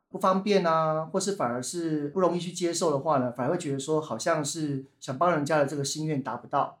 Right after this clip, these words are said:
有时候蛮难过的。那像有时候我们在辅导的时候有类似这样小小的经验，比如说我们在辅导一些学生，那，诶，明明我们都讲好了，会很多人会，会，呃，因为志工服务嘛，哈，会很多带一些学生来，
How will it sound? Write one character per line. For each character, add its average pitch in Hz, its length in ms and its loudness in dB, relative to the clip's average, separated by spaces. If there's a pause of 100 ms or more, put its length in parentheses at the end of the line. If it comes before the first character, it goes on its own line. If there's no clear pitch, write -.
(120)
有 139 80 -8
时 165 80 -2
候 180 80 4
蛮 127 180 0
难 120 180 -2
过 127 200 -4
的。 - 100 -16 (340)
那 208 200 6
像 226 180 4
有 147 120 2
时 139 100 -2
候 185 80 4
我 180 60 2
们 139 100 0
在 165 300 4
辅 156 120 -6
导 151 120 2
的 127 60 0
时 156 100 -4
候 160 40 -2
有 147 100 0
类 165 120 0
似 151 140 -2
这 156 100 0
样 143 80 -2
小 139 140 -2
小 147 120 -4
的 117 80 -4
经 135 260 -6
验， 135 220 -4
比 135 60 -8
如 131 40 -4
说 143 40 2
我 - 20 2
们 165 60 -4
在 185 160 6
辅 120 140 -6
导 131 180 0
一 139 40 -6
些 151 220 -2
学 131 160 -8
生， 139 380 0 (220)
那， 180 240 4
诶， 240 160 4
明 202 120 4
明 190 140 4
我 165 60 2
们 135 180 2
都 170 260 6
讲 139 220 0
好 135 120 2
了， 117 120 -4
会 170 160 -2
很 131 140 -2
多 143 200 -2
人 123 160 -2
会， 143 300 -4 (140)
会， 143 400 2
呃， 123 160 -8
因 175 100 -4
为 165 260 -4
志 185 140 0
工 156 220 0
服 131 200 -4
务 131 40 -2
嘛， 131 160 -4
哈， 120 100 -10
会 131 140 -2
很 143 80 2
多 147 100 -2
带 147 240 4
一 139 60 -2
些 143 160 -6
学 139 120 -8
生 131 220 -4
来， 127 240 -6